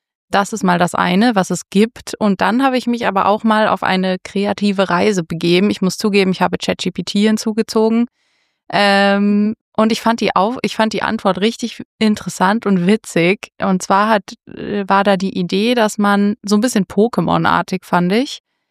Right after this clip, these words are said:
dass man so ein K-I-gesteuertes, gesteuertes Trainingstool hat, wo man irgendwie zum Beispiel ein Headset auf hat oder eine, ähm, so eine Brille.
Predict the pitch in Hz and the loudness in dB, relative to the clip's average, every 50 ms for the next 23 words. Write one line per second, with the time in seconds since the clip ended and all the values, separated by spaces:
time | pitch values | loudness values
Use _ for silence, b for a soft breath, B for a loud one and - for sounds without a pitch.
0 | _ _ _ - 202 - 214 208 196 190 196 190 185 - - 190 - - 214 240 | _ _ _ -4 -2 0 0 0 2 2 2 0 0 0 0 0 0 2 2 2
1 | 233 - 214 - - - 196 196 196 196 185 - 196 190 196 196 - _ - - | 2 0 -2 -2 0 0 0 2 2 0 0 0 0 0 0 -2 -4 _ -14 -20
2 | - - _ _ _ - - 190 - - 196 190 180 - 185 - - - 202 196 | -20 -20 _ _ _ -10 -8 -6 -2 0 0 0 0 0 -4 -4 -2 -2 0 2
3 | 208 208 - - - 202 190 190 190 - - 190 185 180 175 180 - 185 180 185 | 2 0 0 0 0 0 2 2 0 0 0 0 0 0 0 -2 -2 -2 -2 -4
4 | - - 185 180 175 - - 170 160 170 202 - - - 214 208 - - - 202 | -4 -4 -4 -4 -4 -2 -4 -4 -2 -2 -2 -2 0 0 -2 -2 -2 -2 -2 -2
5 | 196 - - 196 196 - 196 190 180 180 180 175 175 165 - _ - - - - | 0 2 0 0 0 0 -2 -2 0 0 0 0 -2 -6 -8 _ -8 -6 -4 -4
6 | 180 185 - 180 175 170 - - 165 190 196 214 226 240 254 | -4 -4 -4 -4 -6 -6 -6 -4 -2 0 2 4 4 4 2